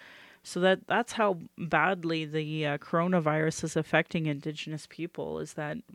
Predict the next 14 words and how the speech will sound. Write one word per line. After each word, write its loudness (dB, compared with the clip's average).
when -4
we're -2
only -2
at 0
conferences, -4
and -4
that's -4
the -2
only 0
space -4
that -2
we're 0
given. -4
And 0